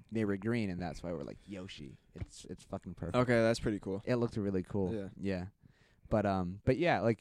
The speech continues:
Speaker 1: he was still, like, kinda clumsy.
Speaker 2: Mm-hmm.
Speaker 1: So if he got excited, let, let's say, uh,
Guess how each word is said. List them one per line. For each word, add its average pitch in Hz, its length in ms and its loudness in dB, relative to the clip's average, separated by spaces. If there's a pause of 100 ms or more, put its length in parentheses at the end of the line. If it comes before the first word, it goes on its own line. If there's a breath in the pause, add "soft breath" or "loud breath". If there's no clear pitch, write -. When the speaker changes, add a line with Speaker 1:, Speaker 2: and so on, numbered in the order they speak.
Speaker 1:
he 131 220 4
was 180 140 8
still, 190 180 8
like, 117 300 4 (1200)
kinda 123 200 4
clumsy. 120 520 4 (120)
Speaker 2:
Mm-hmm. 123 200 -4 (140)
Speaker 1:
So 131 140 6
if 113 80 8
he 123 80 4
got 127 200 8
excited, 131 560 2 (160)
let, 104 200 0
let's 117 200 0
say, 123 320 6
uh, 98 460 4